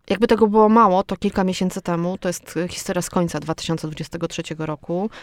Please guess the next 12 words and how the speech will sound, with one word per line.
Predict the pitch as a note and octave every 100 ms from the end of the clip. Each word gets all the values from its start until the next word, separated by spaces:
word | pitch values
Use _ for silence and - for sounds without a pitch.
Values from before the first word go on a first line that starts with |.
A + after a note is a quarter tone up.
| -
brytyjski | F#3 A3 - F3+
Guardian | F#3+ F3+ F3 D#3 D3+
razem | E3 F3 F3
z | E3+
Amnesty | F3 F3+ - F#3
International | F3 E3 E3 - F3+ G3+ B3
opisał | - - F#3 G3+ F#3 F#3+
taką | F3+ F#3+ F3+
dosyć | F3 -
skandaliczną | - F#3+ F3+ F#3 - D#3+
sprawę. | - - C#3+ D#3 F#3+ - - -
Sprawę, | - A3 G#3+ G#3 G3